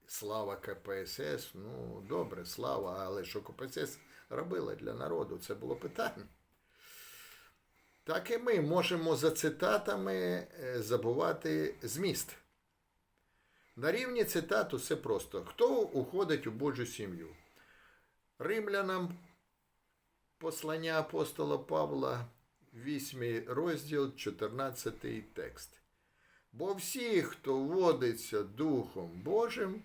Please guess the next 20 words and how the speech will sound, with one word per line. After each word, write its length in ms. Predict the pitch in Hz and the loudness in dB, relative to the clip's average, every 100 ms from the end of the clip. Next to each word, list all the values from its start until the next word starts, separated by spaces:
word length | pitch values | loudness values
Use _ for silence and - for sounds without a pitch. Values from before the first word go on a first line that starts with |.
| - | -10
вони 380 | 110 135 185 170 | -10 -6 -6 -6
сини 340 | - 127 135 | -6 -6 -6
Божі". 340 | 110 110 101 | -4 -4 -4
Просто. 520 | - - 240 107 185 165 - - - | -2 0 0 0 -4 -10 -12 -20 -20
Хто 240 | - 240 | 0 2
водиться 640 | 233 202 170 139 135 - | 4 4 4 4 2 0
Духом 480 | 113 151 131 120 117 | -2 -2 -2 -2 -2
Божим, 360 | 151 233 175 107 | 0 0 0 -2
той 240 | - 104 | 0 0
є 140 | 147 185 | 0 -2
син 260 | - 64 | -4 -6
Божий. 280 | 120 113 110 | -6 -6 -8
Все. 420 | - - 190 - - _ _ _ _ _ _ _ _ _ _ _ _ _ _ _ | -8 -4 -4 -4 -10 _ _ _ _ _ _ _ _ _ _ _ _ _ _ _
Але 280 | 120 147 147 | -4 0 0
на 140 | 147 | 0
практиці, 1000 | - 139 175 233 - 120 98 - - 71 - _ _ _ | 0 0 2 0 -4 -4 -4 -6 -10 -12 -18 _ _ _
коли 400 | 101 98 139 139 | -10 -6 -4 -4
ми 340 | 113 120 131 | -4 -2 -2
від 240 | 107 98 - | -2 -2 -2
цитат 720 | - 95 - 135 101 - | -4 -2 0 2 0 -4